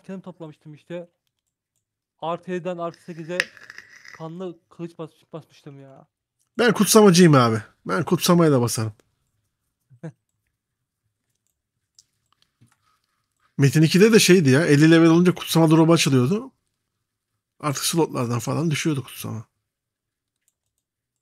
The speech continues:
Speaker 2: Kutsama neydi ya? Pazarlarda kutsama da pahalıydı ya. Hatırlıyorum ben. Değerliydi.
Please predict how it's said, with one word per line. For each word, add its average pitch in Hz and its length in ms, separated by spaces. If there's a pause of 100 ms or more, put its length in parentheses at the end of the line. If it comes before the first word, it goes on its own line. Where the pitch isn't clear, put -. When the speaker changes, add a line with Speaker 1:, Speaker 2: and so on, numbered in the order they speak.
(240)
Speaker 2:
Kutsama 156 440
neydi 156 260
ya? 120 280
Pazarlarda 135 760
kutsama 147 460
da 139 100
pahalıydı 117 460
ya. 113 140
Hatırlıyorum 127 520
ben. 147 140 (1900)
Değerliydi. 127 580